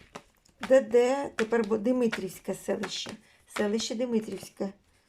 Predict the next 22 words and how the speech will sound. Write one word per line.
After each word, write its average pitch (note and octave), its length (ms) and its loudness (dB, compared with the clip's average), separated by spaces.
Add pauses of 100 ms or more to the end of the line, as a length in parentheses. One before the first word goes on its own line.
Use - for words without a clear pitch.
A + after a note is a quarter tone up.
(1400)
З - 140 -20
першого B3 340 -2
по G#3+ 80 -14
п'ятнадцяте A3+ 500 -6
січня - 440 -8
дві F#3+ 140 -10
тисячі A#3+ 400 -12
двадцять A3+ 240 -2
п'ятого A3 280 -4
року. G3+ 240 -6
Чи - 160 -6
у, A#3 220 -4
у A#3 100 0
Димитрівське A3+ 640 0
буде C4 220 0
прильот? G3+ 420 0 (4000)
Так. B3 360 -2 (600)
У - 20 -8
Димитрівське A3+ 540 -2
сказали, G#3+ 380 -4
що - 180 -10
так. - 340 -16